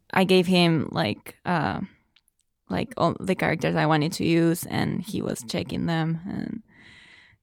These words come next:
he was a lot of help and so much fun. Is,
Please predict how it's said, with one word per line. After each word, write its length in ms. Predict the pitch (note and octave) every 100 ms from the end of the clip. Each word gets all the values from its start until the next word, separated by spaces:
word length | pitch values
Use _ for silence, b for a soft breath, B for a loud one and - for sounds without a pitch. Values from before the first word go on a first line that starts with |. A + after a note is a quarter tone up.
| _
he 200 | - - G#3
was 160 | G3
a 40 | F3
lot 160 | F#3
of 80 | F3+
help 220 | F#3 F3+
and 180 | G#3 G3+
so 140 | G3+ F3+
much 200 | D#3+ -
fun. 380 | D#3+ D#3 D#3 -
Is, 240 | G3+ G#3